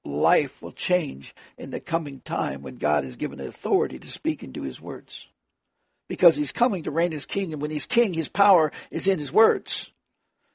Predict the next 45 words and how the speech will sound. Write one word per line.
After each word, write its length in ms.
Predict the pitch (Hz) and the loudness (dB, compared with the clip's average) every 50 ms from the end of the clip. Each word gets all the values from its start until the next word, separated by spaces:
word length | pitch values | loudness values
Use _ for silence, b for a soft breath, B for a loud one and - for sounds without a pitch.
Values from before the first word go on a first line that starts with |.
| _ - | _ 0
And 140 | - 185 170 | 0 4 4
when 180 | 175 160 151 | 4 4 4
we're 120 | 156 160 160 | 4 4 6
in 180 | 220 233 214 | 6 6 6
the 80 | 175 151 | 4 -4
time 500 | 135 - 202 208 214 208 180 180 - 160 | 0 4 4 6 6 4 4 2 0 -2
of 80 | 160 | -4
the 80 | - - | -4 -2
seven 320 | - - 214 196 180 175 | 2 4 4 4 4 2
years 300 | 175 185 214 202 185 147 | -2 4 6 6 6 6
of 100 | 165 165 | 4 2
the 80 | 156 180 | 4 4
Lord's 220 | 202 190 - - | 4 4 2 2
reign, 280 | 165 196 202 208 185 160 | 0 0 0 0 0 2
that 220 | 170 170 165 - | 2 2 2 0
power 340 | - - 202 196 180 165 151 | 2 4 6 8 8 8 6
is 160 | 151 147 - | 6 4 2
unfolded. 600 | 180 170 156 139 - 175 180 175 165 - - - B B B B B B B | 0 0 -2 -2 0 2 4 4 2 0 -4 -10 B B B B B B B
That 220 | - 165 165 - | 0 0 2 6
power 280 | - 170 170 175 175 156 | 6 8 8 8 8 6
is 120 | 139 - 151 | 4 2 -2
available. 480 | 127 123 170 190 196 185 151 147 B B B B | 0 2 4 4 4 4 4 0 B B B B
And 200 | - 175 190 180 | 0 2 2 2
as 140 | 165 156 - | 2 0 -2
far 400 | - - - 208 220 240 247 247 | -6 -2 2 4 6 6 6 4
as 180 | 233 180 - 156 | 4 2 2 4
your 120 | 196 185 | 2 2
mind 540 | 160 156 165 208 214 208 196 185 170 160 - | 2 4 6 6 8 8 6 2 0 -4 -8
can 180 | - 160 151 139 | -8 -10 -10 -6
think 360 | - - 240 233 175 143 - - - - _ _ _ _ _ _ _ _ _ _ _ _ _ _ _ - | 2 2 2 2 2 -2 -6 -10 -14 -14 _ _ _ _ _ _ _ _ _ _ _ _ _ _ _ -4
in 140 | 196 180 | 0 4
alignment 640 | 170 156 143 151 185 208 220 220 196 180 175 - - - - | 4 4 4 6 6 6 6 6 2 -4 -8 -10 -10 -8 -8
with 140 | 160 - - | -8 -6 -4
the 80 | 190 | -4
way 240 | 208 285 262 196 190 | 4 6 6 8 8
of 80 | 175 156 | 6 4
the 60 | 147 | 0
seven 280 | - - 185 170 156 | 0 0 0 0 0
spirits 340 | - - - - - - - | -4 -6 -2 -2 -2 -2 -2
of 60 | - | 0
God, 240 | - 175 175 175 156 | 2 4 4 4 2
in 80 | 151 139 | -2 0
alignment 380 | 151 160 175 185 160 156 - | 2 4 4 2 2 -4 -2
with 140 | 147 147 - | -2 -2 -2
truth, 720 | - - - 320 285 196 151 143 - - - - - - | -2 -2 0 0 2 2 0 -2 -4 -14 -16 -18 -18 -20